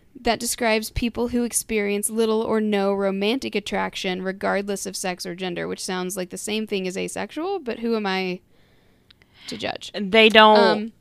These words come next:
Speaker 2: they don't want, like, an actual relationship. Like, they might
Speaker 1: Oh, so, like,
Speaker 2: be
Speaker 1: asexual people can still wanna, I, I, that's right.
Speaker 2: Mm-hmm.
Speaker 1: Asexual people still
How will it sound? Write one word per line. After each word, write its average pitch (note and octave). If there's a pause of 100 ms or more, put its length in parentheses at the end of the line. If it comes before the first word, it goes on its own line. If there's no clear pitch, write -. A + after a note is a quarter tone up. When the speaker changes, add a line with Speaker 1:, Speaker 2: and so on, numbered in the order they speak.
Speaker 2:
they G#3+
don't F#3+
want, F#3
like, F3+
an F#3
actual F3
relationship. E3+
Like, F3+
they G#3
might G3+ (260)
Speaker 1:
Oh, D#4
so, G3+
like, G#3+
Speaker 2:
be G3
Speaker 1:
asexual C#4
people G#3+
can A3
still A3
wanna, G3+ (380)
I, A#3+ (140)
I, -
that's A#3
right. E3
Speaker 2:
Mm-hmm. B3
Speaker 1:
Asexual G#3
people G3+
still F3+